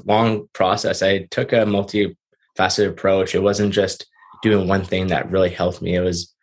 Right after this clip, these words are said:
a huge approach. And one of the big things, I think, out of it all was focusing on the things that I can control. And at the end of the day, I couldn't control the crash. I couldn't control the semi going through intersection. I couldn't control, um, who survived and who didn't. Like,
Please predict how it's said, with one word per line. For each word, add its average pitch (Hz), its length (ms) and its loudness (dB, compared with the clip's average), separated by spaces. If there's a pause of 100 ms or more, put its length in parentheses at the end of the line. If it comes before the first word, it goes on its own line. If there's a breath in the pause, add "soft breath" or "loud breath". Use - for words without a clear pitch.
(200)
a - 60 -8
huge 113 340 2
approach. 92 460 0
And 95 260 -4
one 117 120 2
of 135 60 2
the 107 60 0
big 95 380 -2
things, 92 360 -4 (460)
I 107 100 -2
think, - 560 -2 (140)
out 107 60 4
of 101 80 2
it 95 80 0
all 101 240 4
was 98 260 -2
focusing 107 340 -2
on 107 60 0
the 98 100 -2
things 95 280 -2
that 95 100 2
I 78 80 0
can 90 300 -6
control. - 500 -10 (580 soft breath)
And 98 280 0 (100)
at 110 120 -2
the - 140 2
end 104 180 2
of 104 100 2
the 95 80 0
day, 92 240 4
I 90 100 2
couldn't 104 280 -2
control 92 280 0
the 85 140 2
crash. 87 500 -2
I - 40 -4
couldn't 104 240 0
control 92 580 2
the 92 40 -10
semi 92 440 -2
going 90 180 0
through 92 140 -4
intersection. 92 460 -2
I 87 40 0
couldn't 104 280 -2
control, 92 540 0 (420 loud breath)
um, 90 360 2
who 110 180 0
survived 90 520 0
and 90 100 -4
who 95 140 -4
didn't. 87 340 -2
Like, 85 300 -4